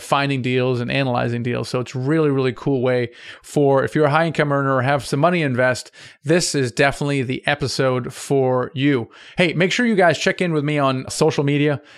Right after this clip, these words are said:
Instagram, I'm The Michael Blank. Also on Facebook, The Michael Blank. Say hello on Instagram. Give me a snap of what you're doing right now as you listen to this podcast. Love to see those. It's, it's actually kind of funny. And then check out my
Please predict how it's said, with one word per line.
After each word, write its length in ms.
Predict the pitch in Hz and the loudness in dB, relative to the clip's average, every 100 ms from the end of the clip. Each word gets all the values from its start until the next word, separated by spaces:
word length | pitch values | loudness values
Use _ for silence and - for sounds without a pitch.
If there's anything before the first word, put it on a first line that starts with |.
| - | -4
Instagram, 560 | 185 185 180 147 147 147 | -2 0 0 2 2 2
I'm 160 | 160 123 | 0 0
The 120 | 131 | 0
Michael 260 | 147 156 135 | 0 0 0
Blank. 440 | 139 143 - - | 0 0 -4 -6
Also 400 | 139 139 - 139 | 0 0 2 0
on 120 | 131 | 0
Facebook, 520 | 120 160 147 - 135 - | 0 -2 -2 -2 -2 -2
The 80 | |
Michael 240 | 135 131 127 | -2 -2 -2
Blank. 340 | 127 127 - - - - | -2 -2 -6 -20 -20 -16
Say 240 | - 175 180 | -2 0 4
hello 300 | 165 165 160 | 6 6 4
on 40 | |
Instagram. 560 | 156 - 139 147 147 139 | 0 -4 -2 0 0 0
Give 140 | 156 | 0
me 80 | 151 | 0
a 60 | 131 | 0
snap 240 | 151 143 | 0 0
of 260 | 151 135 120 | 0 -2 0
what 300 | 143 147 151 | 2 2 0
you're 100 | 131 | 0
doing 280 | 143 156 | 2 0
right 100 | 139 | 0
now 160 | 139 139 | 0 0
as 80 | 127 | 0
you 60 | |
listen 260 | 127 170 165 | -2 -2 -2
to 100 | 151 | -4
this 120 | 131 | -6
podcast. 580 | - 143 135 - 135 - | -2 0 0 -2 -4 -2
Love 220 | 131 202 | -2 0
to 80 | 180 | 0
see 180 | - 156 | -2 0
those. 300 | 139 131 - - - - | 2 0 -4 -16 -16 -14
It's, 220 | - - | -10 -8
it's 260 | - 143 - | -2 -2 0
actually 320 | 156 131 147 | -2 -2 -4
kind 240 | 123 143 143 | -2 0 0
of 80 | |
funny. 400 | - 147 127 120 _ - - - | 0 0 0 -4 _ -20 -20 -6
And 180 | 151 | -4
then 80 | 147 | -2
check 160 | - 196 | -2 2
out 160 | 175 | 2
my 340 | 156 143 139 | 2 0 0